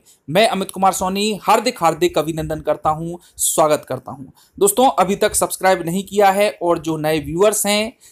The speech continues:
तुरंत चैनल को सब्सक्राइब जरूर कर लें। बहुत सारी लेटेस्ट अपडेट्स आ रही हैं, कई सारे एग्जाम से संबंधित, शिक्षा विभाग से संबंधित, नियुक्तियों से संबंधित। और दोस्तों, शेयर करें वीडियो को, पसंद आता है तो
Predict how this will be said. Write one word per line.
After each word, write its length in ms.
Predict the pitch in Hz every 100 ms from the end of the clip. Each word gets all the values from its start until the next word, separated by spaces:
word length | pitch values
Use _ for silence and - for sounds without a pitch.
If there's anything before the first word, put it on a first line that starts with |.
| _ -
तुरंत 240 | 208 262
चैनल 280 | - 202 196
को 120 | 190
सब्सक्राइब 540 | 175 165 - 165 151 135
जरूर 300 | 151 185 202
कर 140 | 208 196
लें। 300 | 214 226 - - _ -
बहुत 360 | 139 165 233
सारी 280 | - 196 202
लेटेस्ट 440 | 185 160 - - -
अपडेट्स 420 | - 147 175 175 -
आ 120 | 165
रही 280 | 180 196 202
हैं, 280 | 190 208 202 - _ -
कई 140 | 208
सारे 240 | 208 185 185
एग्जाम 460 | 160 147 185 196
से 100 | 202
संबंधित, 540 | - 185 190 190 190 -
शिक्षा 300 | 160 - 170
विभाग 320 | 143 156 180
से 60 | 202
संबंधित, 520 | 190 190 185 190 185 - -
नियुक्तियों 420 | 170 180 - 226
से 120 | 214
संबंधित। 500 | 202 160 156 135 117 _ _ _ _
और 120 | 185
दोस्तों, 460 | 190 214 214 240 240 - -
शेयर 340 | - 185 208
करें 220 | 220 220
वीडियो 360 | 214 220 214 220
को, 240 | 220 233
पसंद 380 | 247 170 165 190
आता 260 | - 165 160
है 140 | 156
तो 320 | 151 175 233